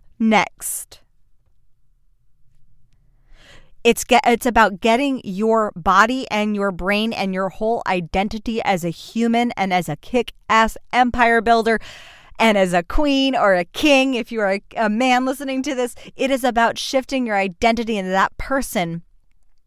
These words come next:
who can withstand staying inside the pool, who, and who can withstand. So if you, f-, say, for example, you do this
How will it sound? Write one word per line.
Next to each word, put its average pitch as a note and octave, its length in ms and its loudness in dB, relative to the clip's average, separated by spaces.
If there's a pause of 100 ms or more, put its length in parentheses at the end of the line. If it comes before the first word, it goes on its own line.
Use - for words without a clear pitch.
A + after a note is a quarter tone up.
(400)
who C4 160 2
can A#3+ 220 -2
withstand A3 640 -2
staying G#3+ 460 -4
inside G3+ 720 2
the E3+ 80 -8
pool, F3+ 540 -6 (420)
who, - 180 -2 (120)
and A3 200 2
who B3+ 140 0
can A#3 220 -2
withstand. A3 840 0 (340)
So - 340 4
if - 240 0
you, B3+ 220 -6
f-, - 260 -20
say, B3+ 240 2
for B3 160 2
example, A3 540 0 (100)
you G#3+ 200 -4
do G3 380 -2 (260)
this E3 260 -6